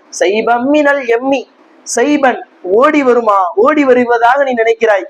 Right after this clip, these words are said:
எப்படி? மினல் எம்மி, கடலில் இருந்து தண்ணீர் ஓடி வருதோ என்று நீ நினைக்கிற. அல்லது, "அவ்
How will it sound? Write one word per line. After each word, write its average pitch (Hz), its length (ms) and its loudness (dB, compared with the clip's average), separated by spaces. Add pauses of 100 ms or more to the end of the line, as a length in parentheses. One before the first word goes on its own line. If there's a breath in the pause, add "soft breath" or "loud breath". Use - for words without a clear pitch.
எப்படி? 247 460 -2 (140)
மினல் 254 300 0
எம்மி, 262 400 -2 (500)
கடலில் 294 500 2
இருந்து 320 380 0 (600)
தண்ணீர் 294 380 0
ஓடி 277 320 2
வருதோ 262 360 4 (220)
என்று 277 220 -2
நீ 262 140 -2
நினைக்கிற. 240 580 -2 (220 loud breath)
அல்லது, 233 580 0
"அவ் 190 600 2